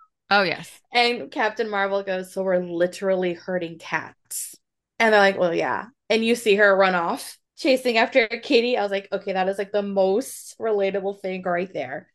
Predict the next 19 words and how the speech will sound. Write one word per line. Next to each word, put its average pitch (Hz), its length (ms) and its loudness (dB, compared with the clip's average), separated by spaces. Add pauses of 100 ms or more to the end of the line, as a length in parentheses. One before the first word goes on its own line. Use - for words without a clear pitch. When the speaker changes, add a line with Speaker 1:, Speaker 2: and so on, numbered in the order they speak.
(220)
Speaker 1:
<laughs> - 960 -10
Speaker 2:
I 196 400 2
loved 208 440 2
it 233 180 -2
when 196 320 -4
they're 180 360 -4
on 185 840 -2 (200)
the 180 380 0 (200)
planet 196 420 0 (100)
of 180 300 2
Atlanta 175 520 -2 (380)
and 185 540 -4 (340)
Carol 190 680 2 (200)
goes 190 260 -2
to 190 80 -2
dance 180 340 -2
with 185 120 -6
the 185 80 -4
prince 190 680 -2